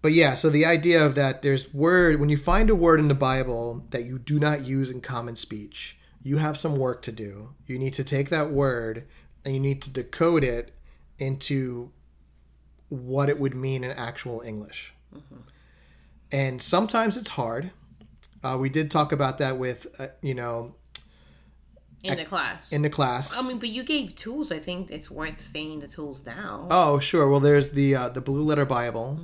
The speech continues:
Speaker 2: Mm-hmm.
Speaker 1: Where you can see the Hebrew, Greek, and Aramaic words beneath the text.
Speaker 2: Mm-hmm.
Speaker 1: And each, each word is, it's also provided with what's called a strong number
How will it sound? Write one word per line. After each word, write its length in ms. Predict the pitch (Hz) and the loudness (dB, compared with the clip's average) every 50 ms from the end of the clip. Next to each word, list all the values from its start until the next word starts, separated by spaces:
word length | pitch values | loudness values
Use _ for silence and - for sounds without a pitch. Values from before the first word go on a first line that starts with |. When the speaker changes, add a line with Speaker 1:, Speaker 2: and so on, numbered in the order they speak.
| 165 165 | -12 -14
Speaker 2:
Mm-hmm. 160 | 160 151 190 247 - - - - - - | -16 -16 -16 -16 -18 -20 -20 -20 -10 -2
Speaker 1:
Where 160 | 147 131 135 | 0 2 4
you 120 | 135 131 | 4 2
can 160 | - 147 135 | 0 -2 -4
see 540 | 127 - - - 143 143 139 139 135 139 156 | -4 -2 -2 0 2 4 4 4 4 2 0
the 260 | - 139 127 127 123 | -2 -4 -6 -6 -6
Hebrew, 540 | 117 - 139 139 139 135 135 135 135 131 127 | -4 -2 0 0 0 2 2 4 4 4 2
Greek, 300 | 123 127 127 127 127 123 | 0 -2 -2 -2 -2 -4
and 120 | 135 131 - | -6 -8 -8
Aramaic 520 | - 131 123 120 123 123 127 131 127 - - | -6 -6 -6 -6 -6 -6 -6 -6 -8 -8 -8
words 500 | 135 135 131 123 120 123 127 131 - - - - - - - - | -8 -8 -6 -8 -8 -8 -8 -10 -12 -12 -16 -20 -20 -20 -6 -2
beneath 380 | 143 147 165 196 220 233 220 | -2 0 2 2 0 0 -2
the 80 | - 202 | -4 -8
text. 640 | 151 - 139 113 127 139 - - - - - - 170 | -6 -6 -6 -6 -6 -10 -12 -14 -14 -14 -14 -16 -18
Speaker 2:
Mm-hmm. 240 | 160 - 156 165 202 - - _ _ _ - - | -18 -16 -16 -16 -16 -18 -20 _ _ _ -6 -2
Speaker 1:
And 420 | 147 143 143 139 139 135 131 135 | 0 0 2 2 0 0 -2 -4
each, 600 | 143 - 147 151 156 143 - - - - - - _ _ _ _ - _ _ | -6 -4 -4 -4 -4 -4 -4 -6 -6 -8 -10 -16 _ _ _ _ -20 _ _
each 260 | - 160 156 160 - 147 | -2 0 0 0 0 2
word 440 | 139 147 147 147 147 147 147 139 | 4 6 8 8 8 8 8 6
is, 320 | 143 147 147 135 131 123 139 | 6 2 0 -2 -2 -2 -4
it's 240 | 135 - 139 - 147 | -4 -4 -4 0 0
also 340 | 139 139 139 - 151 131 | 0 0 0 0 -2 -2
provided 400 | 123 - 135 135 135 127 127 131 | -2 -2 -2 -2 -2 -2 -2 -2
with 300 | 123 127 123 123 - - | -4 -4 -6 -8 -8 -8
what's 260 | - 127 - - 156 151 | -8 -8 -8 -10 -12 -14
called 360 | - - 127 123 120 117 117 | -10 -8 -6 -6 -6 -6 -8
a 60 | - | -8
strong 560 | - - - - - 139 131 131 147 160 160 139 | -8 -8 -8 -4 -2 0 0 2 0 0 0 0
number 500 | 127 117 117 107 113 117 147 190 208 | -2 -2 -4 -6 -6 -8 -8 -8 -10